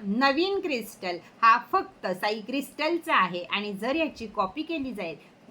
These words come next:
गेली तर मी त्याच्यावर लीगली ॲक्शन घेऊ शकते, असं सर्टिफिकेट माझ्याकडे आहे.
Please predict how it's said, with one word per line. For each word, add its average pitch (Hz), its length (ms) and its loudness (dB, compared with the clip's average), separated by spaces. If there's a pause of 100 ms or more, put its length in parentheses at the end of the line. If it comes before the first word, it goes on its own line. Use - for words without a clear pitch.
(200)
गेली 254 380 2 (180)
तर 277 100 2
मी 285 160 2
त्याच्यावर 196 400 -4
लीगली 202 360 0
ॲक्शन 262 400 0
घेऊ 240 240 2
शकते, 294 380 -4
असं 196 260 -6
सर्टिफिकेट 196 680 -2
माझ्याकडे 160 440 -6
आहे. 143 220 -6